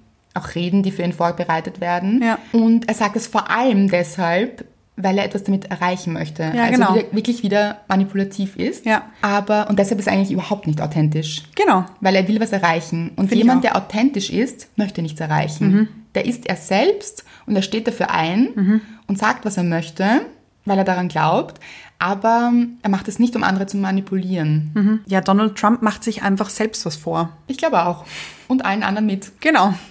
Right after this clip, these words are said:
Speaker 1: Mhm. Und traurig, wenn die Menschen auf ihn hören.
Speaker 2: Ja.
Speaker 1: Aber wie gesagt, raus aus der Politik.
Speaker 2: Mhm. Und
Speaker 1: Und
Speaker 2: rein in Madonna.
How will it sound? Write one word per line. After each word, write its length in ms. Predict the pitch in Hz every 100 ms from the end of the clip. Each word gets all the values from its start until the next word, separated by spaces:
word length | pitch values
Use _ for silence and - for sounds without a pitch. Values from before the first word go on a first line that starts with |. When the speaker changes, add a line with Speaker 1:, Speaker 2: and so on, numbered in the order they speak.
| -
Speaker 1:
Mhm. 300 | 226 240 262 - -
Und 120 | 214
traurig, 360 | 190 185 233
wenn 100 | 240 240
die 40 |
Menschen 220 | 226 226
auf 80 | 233
ihn 120 | 240
hören. 300 | 208 156 160 - -
Speaker 2:
Ja. 160 | 233 - - -
Speaker 1:
Aber 140 | 190 220
wie 80 |
gesagt, 420 | 285 277 240 233 - _ - - 208
raus 180 | 269
aus 100 | 302
der 80 | 285
Politik. 640 | 277 254 254 226 285 -
Speaker 2:
Mhm. 380 | 220 185 202 254 - -
Und 180 | 214 196
Speaker 1:
Und 140 | 208 180
Speaker 2:
rein 240 | 196 247
in 140 | 240 214
Madonna. 460 | 208 175 170 151